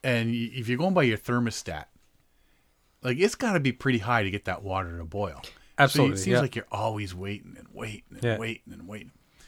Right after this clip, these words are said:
Speaker 1: So the first thing you do, you, you, you fill your kettle.
Speaker 2: Yep.
Speaker 1: And you leave it on the stand or whatever. Like, if you have the tray on your stove, leave it on there all night. At
Speaker 2: Mm-hmm.
Speaker 1: least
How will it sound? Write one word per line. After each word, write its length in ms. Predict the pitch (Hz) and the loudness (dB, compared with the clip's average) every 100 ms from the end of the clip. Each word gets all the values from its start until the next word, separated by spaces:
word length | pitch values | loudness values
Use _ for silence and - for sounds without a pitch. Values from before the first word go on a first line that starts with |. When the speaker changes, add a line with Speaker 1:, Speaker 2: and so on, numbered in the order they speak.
| - - - - - - - - - | -20 -20 -20 -20 -20 -20 -20 -20 -8
Speaker 1:
So 180 | - | 0
the 80 | 143 | 2
first 340 | 135 208 269 - | 2 0 0 0
thing 140 | 226 | 0
you 120 | 180 | 0
do, 340 | 143 156 117 90 - _ _ _ _ _ _ - | 2 2 2 -2 -14 _ _ _ _ _ _ -2
you, 120 | 120 | 0
you, 360 | 143 131 120 120 | 0 -2 -4 -4
you 100 | 120 | -2
fill 220 | - 180 | 2 4
your 100 | 170 | 4
kettle. 380 | - 135 92 - _ _ _ - | 2 -2 -2 -6 _ _ _ 2
Speaker 2:
Yep. 220 | 165 - - _ _ _ _ - | 2 2 -8 _ _ _ _ -4
Speaker 1:
And 100 | 123 | 0
you 80 | 113 | 2
leave 240 | 120 151 151 | 2 2 4
it 60 | |
on 100 | 135 | 4
the 80 | 123 | 2
stand 460 | - - 110 110 104 | -2 0 0 2 0
or 40 | |
whatever. 320 | 95 95 95 | -2 -2 -4
Like, 200 | 95 104 | -4 -6
if 120 | 95 120 | -4 0
you 100 | 120 | 4
have 160 | 151 | 4
the 60 | 135 | 0
tray 340 | - 127 131 | -2 0 0
on 200 | 131 127 123 | -2 -2 -4
your 80 | |
stove, 300 | 113 - 135 - - _ | -4 -2 -2 -4 -16 _
leave 180 | 190 233 | 0 4
it 60 | 175 | 4
on 140 | 131 | 4
there 140 | 107 98 | 4 0
all 100 | 90 | 0
night. 220 | 87 85 - | -4 -8 0
At 80 | 135 | 4
Speaker 2:
Mm-hmm. 100 | |
Speaker 1:
least 120 | 151 | 6